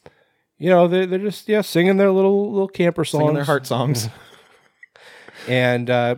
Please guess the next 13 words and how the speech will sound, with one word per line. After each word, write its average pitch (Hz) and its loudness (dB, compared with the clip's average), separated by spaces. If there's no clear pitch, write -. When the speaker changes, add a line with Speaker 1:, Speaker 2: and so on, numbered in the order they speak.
Speaker 2:
"Me 349 0
so 190 0
Christmas, - -4
me 302 0
so - -2
merry." 254 -2
<laughs> 285 -10
And 160 0
two 269 4
of 330 6
them 311 2
are 208 4
just 165 0